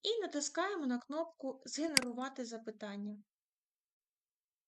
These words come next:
Якщо у вас запитання англійською мовою, ви просто натискаєте правою кнопочкою мишки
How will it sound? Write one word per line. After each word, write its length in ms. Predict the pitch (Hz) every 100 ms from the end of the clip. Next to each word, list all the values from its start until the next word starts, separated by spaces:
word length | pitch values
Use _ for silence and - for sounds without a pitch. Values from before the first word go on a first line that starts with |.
| _ _ _ _ _ _ _ _ _ _ _ _ _ _ _ _ _ _ _ _ _ _ _ _ _ _ _ _ _ -
Якщо 560 | 254 277 - 453 453 359
у 40 |
вас 360 | 302 262 226 247
запитання 880 | 269 302 320 311 277 240 226 226 -
англійською 640 | 262 277 294 294 - 240
мовою, 560 | 226 214 208 233 294 294
ви 80 | 311
просто 420 | 302 330 330 294
натискаєте 720 | 262 269 269 - 262 233 226
правою 440 | 226 269 240 220 214
кнопочкою 680 | 226 220 214 208 - 208 202
мишки 500 | 202 - - 359